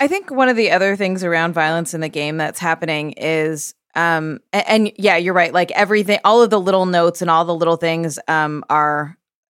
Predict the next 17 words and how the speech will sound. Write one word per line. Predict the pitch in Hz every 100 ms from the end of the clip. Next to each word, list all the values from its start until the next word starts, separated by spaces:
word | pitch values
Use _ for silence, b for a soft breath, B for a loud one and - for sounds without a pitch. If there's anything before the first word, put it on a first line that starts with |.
| _
y-, | 147 -
you | 240
know, | 320 202
even, | 254 269 269 240
even | 240 269
having | 254 240 233 214
the | 202
N | 196
P | 202
Cs | 202 214 196
be | 196
like, | 196 190 -
"Oh | 320
no, | 339 349 330
she | 277 311
got | 294 285 277
Sam," | 302 285 262 202 170 160